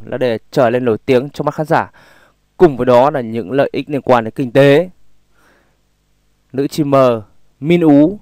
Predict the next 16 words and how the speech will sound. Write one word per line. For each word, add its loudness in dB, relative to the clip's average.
là -6
một -6
trong 0
số 0
các -6
trường -2
hợp 0
khá -6
đặc -8
biệt 0
khi -6
chỉ -6
ngồi 0
livestream -4
lái -6
xe -2